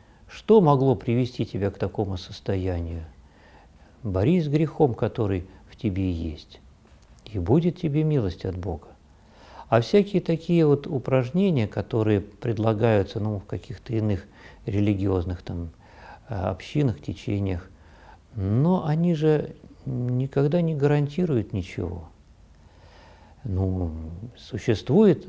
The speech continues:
определённые методики общего, ну, как некого такого оздоровления организма, что ли.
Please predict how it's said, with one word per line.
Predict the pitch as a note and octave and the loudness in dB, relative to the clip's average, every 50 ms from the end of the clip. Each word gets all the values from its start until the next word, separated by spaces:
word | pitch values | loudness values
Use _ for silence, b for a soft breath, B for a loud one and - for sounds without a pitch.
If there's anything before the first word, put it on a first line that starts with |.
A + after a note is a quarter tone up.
| - | -16
определённые | - - - G#2 F#2+ F#2 G#2 G2+ B2 D3+ D#3+ D3+ C#3+ C#3 C3+ C3 | -8 -4 -2 -2 0 2 4 6 6 6 6 6 6 4 4 4
методики | B2+ A#2 A2 A2 - - F#3 G3 F#3+ D#3 D#3 C#3 - - A#2 G2 F2 F2 - - - - _ _ - - - - _ _ _ - - | 4 2 2 0 0 0 0 0 0 0 -2 -4 -2 0 0 0 0 -4 -10 -18 -20 -20 _ _ -20 -20 -20 -20 _ _ _ 2 4
общего, | D#3+ F3+ F3 - - - D3+ C#3+ D3+ - D3+ | 4 4 4 2 -2 0 2 2 2 0 0
ну, | C#3 C3+ C3+ B2 | -2 -2 -2 -2
как | - B2+ A#2 - | -2 -4 -2 -2
некого | B2+ A#2+ A#2+ - - A2+ A2+ | -2 -2 -2 -2 -4 -4 -4
такого | A2+ A#2+ A2+ - A#2+ A2+ G#2 | -6 -6 -4 -2 0 0 0
оздоровления | G2 F#2 F2+ A2 G#2+ G#2+ G2 G2 G#2 A#2 B2+ B2+ A2+ G#2 F#2 | 0 2 2 2 2 2 2 2 2 4 4 4 2 2 0
организма, | F2+ F2+ F2 F2+ F#2 F2+ F2+ F#2+ G2+ F2+ F2 E2+ E2 | 0 -2 0 -2 0 0 0 -2 -2 -2 -4 -6 -8
что | - - - G2 F#2 | -10 -12 -12 -12 -12
ли. | E2+ - | -12 -12